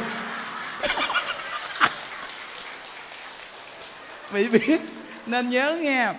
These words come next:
đất nước chúng ta còn có nhân tài, đất nước chúng ta là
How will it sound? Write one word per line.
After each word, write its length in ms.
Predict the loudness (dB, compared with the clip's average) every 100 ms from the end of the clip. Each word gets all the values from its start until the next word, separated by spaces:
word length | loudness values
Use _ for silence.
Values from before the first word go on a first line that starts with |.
| -6 -16 -16 4
đất 220 | 8 8
nước 240 | 8 6 6
chúng 240 | 2 2 8
ta 320 | 10 10 8
còn 320 | 6 6 6
có 80 | 4
nhân 280 | 4 4 6
tài, 360 | 8 8 8
đất 140 | 4 4
nước 180 | 2 0
chúng 180 | -4 0
ta 320 | 6 8 8
là 380 | 6 6 6 4